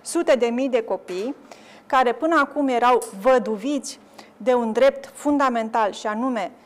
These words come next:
de educație gratuită, de calitate, dar și de siguranță, uh, a vieții personale, au primit o mână de ajutor din partea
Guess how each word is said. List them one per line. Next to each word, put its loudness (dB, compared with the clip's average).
de -2
educație 0
gratuită, -2
de -4
calitate, 0
dar 4
și -4
de 0
siguranță, -2
uh, 2
a 2
vieții -2
personale, -4
au 2
primit -2
o 4
mână -2
de -2
ajutor -2
din -8
partea 0